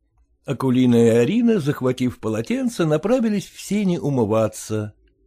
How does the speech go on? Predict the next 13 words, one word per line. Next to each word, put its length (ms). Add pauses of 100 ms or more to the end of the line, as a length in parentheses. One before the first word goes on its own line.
(680)
В 80
сенях 540
было 320
очень 320
холодно. 1040 (580)
Холодный 560
свежий 440
воздух 520
и 80
холодная 600
вода 400
освежили 640
их. 580